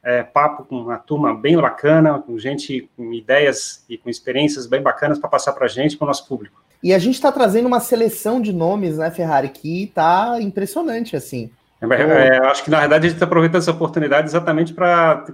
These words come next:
Speaker 1: conversar ainda mais do que a gente já conversava antes, né?
Speaker 2: Sim, exatamente. Eu tô muito feliz com o pessoal que a gente tá trazendo. E não é diferente hoje, porque hoje a gente tá recebendo, é, uma grande, grande, grande fera do empreendedorismo, das startups.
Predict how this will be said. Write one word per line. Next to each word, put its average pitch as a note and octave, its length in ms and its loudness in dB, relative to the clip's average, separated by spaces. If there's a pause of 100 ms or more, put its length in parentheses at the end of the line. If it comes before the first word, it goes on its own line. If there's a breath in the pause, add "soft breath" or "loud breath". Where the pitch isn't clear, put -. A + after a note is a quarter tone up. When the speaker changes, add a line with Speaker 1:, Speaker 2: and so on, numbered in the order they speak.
Speaker 1:
conversar D#3 380 -2
ainda F#3+ 220 0
mais F3+ 220 0
do F#3 60 -16
que F#3 60 -8
a - 20 -6
gente F3 80 -6
já F3+ 80 -6
conversava D#3+ 520 -2
antes, - 140 -8
né? B2 180 -10 (300)
Speaker 2:
Sim, G3+ 560 -2
exatamente. E3+ 480 2
Eu F3 80 2
tô G3 100 0
muito G3 360 2
feliz F3+ 320 0
com F3 100 -6
o - 20 -10
pessoal E3+ 300 0
que E3 80 -2
a D#3 40 0
gente D3+ 220 -6
tá D#3+ 80 -2
trazendo. F3+ 600 -2 (280 soft breath)
E G#3 120 6
não A3+ 280 6
é G#3+ 200 6
diferente G3 640 2
hoje, F#3 380 4
porque B2 300 -8
hoje F3 220 2
a - 20 -2
gente F3 220 -6
tá F3 140 -2
recebendo, D#3+ 800 -6 (360 soft breath)
é, D#3 380 4
uma F3+ 240 2
grande, G3 720 0
grande, E3 440 -2
grande D#3 340 -2
fera D3+ 400 2
do D3+ 80 -4
empreendedorismo, D3 1080 -4 (240)
das D#3 320 2
startups. - 800 0